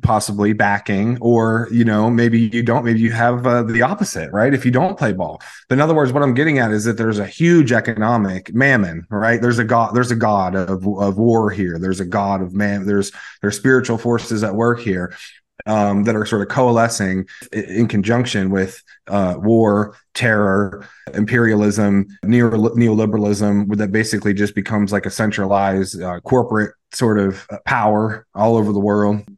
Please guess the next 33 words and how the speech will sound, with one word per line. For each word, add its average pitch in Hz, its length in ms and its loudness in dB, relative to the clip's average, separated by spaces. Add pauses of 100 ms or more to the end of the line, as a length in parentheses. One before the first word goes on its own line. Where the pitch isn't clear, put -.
and 107 480 2
the 110 120 2
willingness 110 460 2
to 98 120 -8
crush - 600 -2 (220)
any 127 240 2
type 117 240 -2
of 98 120 -4
dissent. 104 600 -4
I 123 100 0
think 143 220 -2
that 113 140 0
that 110 160 2
really 113 200 2
was 120 280 2
a 101 40 0
big 107 460 0
part 139 280 2
of 104 120 -2
what 101 120 -2
was 98 120 -4
happening 131 540 -2
there, 98 240 -2
even 170 220 0
maybe 160 260 0
with 143 120 -2
Oppenheimer. 104 640 -4
He 113 160 0
might 139 220 2
have 123 140 -2
said, 147 400 0
like, 101 160 0
"Hey, 123 420 0